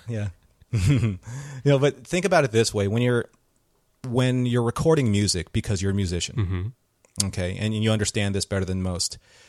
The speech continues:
Speaker 1: when you're recording a live performance with the best possible recording technology that you have to, at your disposal, can you say without a shadow of a doubt that you've recorded everything one hundred percent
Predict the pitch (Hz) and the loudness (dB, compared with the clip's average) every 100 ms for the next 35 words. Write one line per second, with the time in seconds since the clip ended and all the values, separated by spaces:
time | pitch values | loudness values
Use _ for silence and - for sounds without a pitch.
0 | _ _ 104 117 113 110 - 143 147 147 | _ _ 0 2 2 0 -2 0 0 -2
1 | 135 117 104 98 101 107 113 - 110 - | -4 -6 -4 -4 -4 -2 -4 -6 -10 -10
2 | - 113 104 92 85 - - - _ _ | -8 -6 -4 -4 0 0 0 -2 _ _
3 | _ 98 104 90 87 - 113 117 - - | _ -4 -2 -2 -6 -4 -4 -2 -2 -4
4 | - - 113 107 104 107 98 - - 104 | -8 -6 -2 -4 -4 -8 -8 -10 -8 -6
5 | 101 - 98 101 98 101 92 98 95 90 | -6 -6 -6 -6 -4 -4 -6 -6 -8 -8
6 | 95 95 - 101 101 - - - 98 98 | -8 -10 -6 -6 -6 -8 -14 -8 -8 -4
7 | 104 98 - - 95 92 92 - _ _ | -4 -2 -6 -4 -6 -6 -8 -12 _ _
8 | _ _ _ _ _ - 120 127 127 - | _ _ _ _ _ -4 -2 0 2 2
9 | 123 117 110 110 117 - 107 107 107 107 | 2 2 0 -2 -8 -6 -4 -2 -2 -2
10 | 104 101 - - 107 113 117 117 107 101 | -2 -4 -6 -4 -2 0 0 -2 -4 -2
11 | 98 - 107 95 104 101 101 98 - _ | -2 -6 -10 -8 -6 -4 -4 -8 -16 _
12 | 107 110 - 120 117 110 - - 107 113 | -6 -4 -2 -2 -2 -2 -10 -8 -4 -4
13 | - 110 98 90 95 110 117 - 117 107 | -4 -4 -4 -6 -2 0 0 -2 -2 -4
14 | 104 - 107 - 107 101 - | -4 -6 -2 0 0 -4 -6